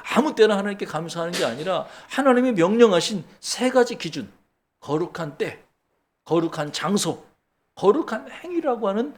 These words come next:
요소를 생각하면서 하나님께 감사하는 것을 성경은 가르치고 있다는 거예요. 그래서 이스라엘 백성들은 그 수-, 수천 년 동안 많은 시간이 지났지만 그들이 여호와를 섬기는 신앙을 잃지 않고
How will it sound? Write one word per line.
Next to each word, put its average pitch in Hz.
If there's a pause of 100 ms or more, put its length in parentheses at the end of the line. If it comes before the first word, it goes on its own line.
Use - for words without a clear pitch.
(240)
요소를 202
생각하면서 143 (280)
하나님께 147
감사하는 156
것을 240 (460)
성경은 165
가르치고 139
있다는 120
거예요. - (300)
그래서 214
이스라엘 254
백성들은 180 (200)
그 220
수-, - (120)
수천 -
년 233
동안 226
많은 262
시간이 226
지났지만 185 (240)
그들이 151
여호와를 160
섬기는 196
신앙을 160 (300)
잃지 196
않고 196